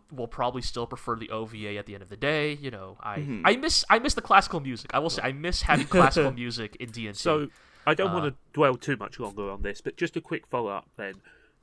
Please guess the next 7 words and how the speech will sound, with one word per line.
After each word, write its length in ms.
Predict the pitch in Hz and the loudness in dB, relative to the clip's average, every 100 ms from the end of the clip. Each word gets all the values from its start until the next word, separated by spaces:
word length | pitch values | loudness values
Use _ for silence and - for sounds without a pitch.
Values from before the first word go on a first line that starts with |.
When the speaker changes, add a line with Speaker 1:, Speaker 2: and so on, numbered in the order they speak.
| _ _ _ _ _ _ _ _ - | _ _ _ _ _ _ _ _ -8
Speaker 3:
Do 80 | |
you 160 | 165 180 | -6 -6
want 440 | 143 131 147 131 | -2 4 4 2
them 240 | - 98 95 | -10 -12 -14
to 80 | - | -18
deviate? 600 | - 64 - 62 85 87 _ _ _ _ _ _ _ _ - - _ _ _ _ _ _ _ _ _ | -18 -18 -18 -18 -18 -18 _ _ _ _ _ _ _ _ -20 -20 _ _ _ _ _ _ _ _ _
Speaker 1:
Um, 520 | 190 240 240 233 220 | 2 2 2 -4 -10